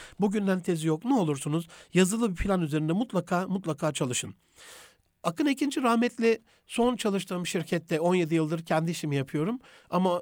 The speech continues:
on dokuzuncu işim bu. Ee, elli yaşındayım. Can dostlarım bugüne kadar yaptığım. Ve on sekizinci işimde otuz bir Mayıs iki binde ayrıldığım şirketinden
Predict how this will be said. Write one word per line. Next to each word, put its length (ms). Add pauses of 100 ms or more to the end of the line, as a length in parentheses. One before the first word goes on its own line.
(120)
on 220
dokuzuncu 460
işim 340
bu. 300
Ee, 600
elli 160
yaşındayım. 640
Can 220
dostlarım 340
bugüne 240
kadar 200
yaptığım. 380 (300)
Ve 60
on 200
sekizinci 440
işimde 520
otuz 260
bir 40
Mayıs 240
iki 220
binde 140
ayrıldığım 460
şirketinden 600